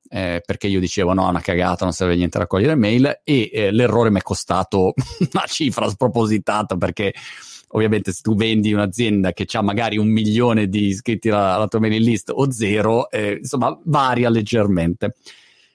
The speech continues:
Per cui, eh, io, il mio rapporto con l'email marketing è sempre stato tormentato e oggi, eh, devo dire che se io guardo, non so, competenze, ad esempio, come,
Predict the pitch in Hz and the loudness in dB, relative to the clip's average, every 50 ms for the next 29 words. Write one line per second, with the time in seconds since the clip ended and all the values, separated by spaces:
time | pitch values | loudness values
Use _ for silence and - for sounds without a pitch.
0 | _ - 196 202 202 - 190 147 127 127 - - 139 131 123 120 123 - - - | _ -4 -4 -2 2 2 4 4 4 2 0 0 2 2 2 2 0 -2 -2 -2
1 | - 175 180 - 170 156 175 180 - - 165 156 123 110 123 123 131 139 143 135 | 0 2 2 2 2 2 2 2 2 2 0 2 2 2 2 4 4 4 4 4
2 | 139 143 139 - 135 113 113 104 95 - 110 104 - 95 - - - 95 92 - | 2 2 0 0 0 0 2 0 0 -2 -2 -2 -4 -4 -6 -4 -4 -4 -2 -2
3 | - 101 98 98 95 - - 113 110 101 104 101 98 95 87 - 87 82 80 80 | -2 0 0 0 0 0 2 2 2 4 2 2 2 0 0 -2 -2 -2 -2 -4
4 | - - 92 92 98 - _ - 156 160 190 202 135 107 113 107 95 107 127 151 | -4 -2 0 0 0 -2 _ -4 -2 0 2 2 2 2 2 0 -2 -2 0 0
5 | 180 214 214 - - 120 104 107 127 127 143 143 160 151 113 98 92 - - 113 | 0 0 -2 -4 -4 -4 -4 -2 0 2 2 2 2 0 0 -2 -2 -4 -4 -6
6 | 98 - - 107 107 107 110 107 107 101 104 98 95 - - 90 - - 101 95 | -4 -4 -4 -4 -2 0 0 0 0 0 0 -2 -2 -2 -4 -4 -2 0 -2 -2
7 | - - 92 - - 104 98 95 92 - - 90 87 - 95 92 87 - 92 85 | -2 -4 -6 -4 -2 -2 0 0 -2 -2 -4 -6 -6 -4 -4 -4 -4 -4 -4 -4
8 | - 92 90 90 90 90 87 87 87 87 87 50 50 50 - - 50 50 | -2 -2 0 0 0 0 -2 -2 -2 -4 -4 -6 -8 -10 -10 -12 -12 -12